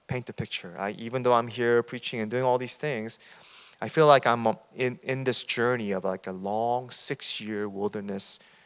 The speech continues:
experience that God has <laughs> taken me through. And in this movie, right,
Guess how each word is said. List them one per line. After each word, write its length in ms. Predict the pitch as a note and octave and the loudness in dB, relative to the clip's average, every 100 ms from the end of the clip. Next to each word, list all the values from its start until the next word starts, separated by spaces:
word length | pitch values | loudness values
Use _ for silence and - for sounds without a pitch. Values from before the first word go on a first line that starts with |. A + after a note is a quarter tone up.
| _ _ _ _ _ - | _ _ _ _ _ -4
experience 640 | - - A#2 A2 F#2 - | -2 4 4 4 2 -4
that 140 | F#2+ | -6
God 200 | G2 G2 | -2 -2
has 140 | F#2+ - | -2 -4
<laughs> 0 | |
taken 340 | A2 - - | -6 -6 -8
me 60 | F2+ | -12
through. 300 | - E2 F2 _ _ _ _ _ _ _ _ _ - | -16 -20 -20 _ _ _ _ _ _ _ _ _ -10
And 100 | A#2 | -2
in 80 | E3 | 0
this 200 | G#3 - | 0 2
movie, 440 | G3+ D3 F#2+ A2 - _ _ _ _ _ _ _ _ _ - - - | 0 0 -4 -6 -12 _ _ _ _ _ _ _ _ _ -12 -10 -6
right, 220 | G#2+ | -6